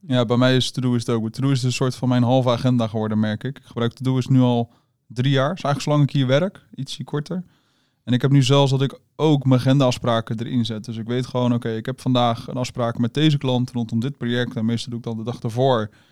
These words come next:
Ik moet het voorbereiden. En soms ook nog eens in die meeting kan je weer subtaken neerzetten van, "Oké, ik heb vandaag die meeting met deze klant en dan wil ik dit, dit en dit in behandelen." Dus heb je een soort van mini-agenda ook.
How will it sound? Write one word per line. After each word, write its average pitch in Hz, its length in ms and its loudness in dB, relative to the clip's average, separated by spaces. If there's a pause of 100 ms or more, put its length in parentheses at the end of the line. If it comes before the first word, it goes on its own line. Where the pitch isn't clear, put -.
(200)
Ik - 160 -16
moet 127 120 2
het 120 120 -4
voorbereiden. 143 680 0
En 123 160 -4 (180)
soms 117 260 -12
ook 127 80 -6
nog 127 80 2
eens 123 120 0
in 131 80 -2
die 131 80 6
meeting 135 320 4
kan 123 100 -2
je 117 60 -2
weer 113 100 -2
subtaken 123 960 -2 (360)
neerzetten 123 540 2
van, 120 140 -4
"Oké, 117 160 -6
ik 113 220 -8
heb 131 180 -6
vandaag 127 340 0
die 120 100 -4
meeting 123 420 0
met 117 180 -2
deze 123 240 2
klant 127 260 -2
en 113 80 -6
dan 113 80 -4
wil 110 100 -6
ik 107 120 -10
dit, 127 200 -2
dit 123 180 -2
en 120 60 -4
dit 120 180 -2
in 113 60 -6
behandelen." 143 380 -4
Dus 143 100 -6
heb 135 100 -16
je 123 60 -8
een - 60 -10
soort 123 200 -10
van 113 240 -4
mini-agenda 147 600 4
ook. 131 220 -2